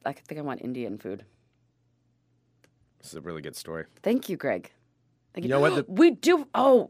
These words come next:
Speaker 1: yes. Go ahead. What?
Speaker 2: The buffet, uh, that I went to did not have Indian food.
Speaker 1: Oh, that's a
Speaker 2: Had
Speaker 1: shame.
Speaker 2: everything but Indian food, yeah.
Speaker 1: Well,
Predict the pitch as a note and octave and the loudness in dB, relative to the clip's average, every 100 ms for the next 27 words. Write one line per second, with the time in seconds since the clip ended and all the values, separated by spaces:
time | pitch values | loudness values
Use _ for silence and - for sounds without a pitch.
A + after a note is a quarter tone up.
0 | - G3 - - F#3+ F#3+ F3 E3+ - _ | 0 0 0 0 0 2 4 4 2 _
1 | _ _ - G#2 A2 G#2+ C#3+ C3+ C3 - | _ _ -10 -4 -4 -2 2 4 2 -2
2 | G2+ F#2 E2 D#2+ _ - D#2+ F2 E2+ D#2 | -2 -2 -4 -10 _ -10 -8 -8 -10 -12
3 | C#2+ D#2 - C#2+ D#2+ D2+ C#2 C#2 _ - | -10 -10 -10 -12 -12 -14 -16 -20 _ -10
4 | G#3 F3 C#3 F3+ - - - E2 B2+ D#2+ | -6 -4 -6 -8 -10 -8 -6 -6 -8 -10
5 | C#2+ D2+ D2+ D#2+ - E2+ - E2 | -10 -10 -12 -16 -18 -20 -20 -20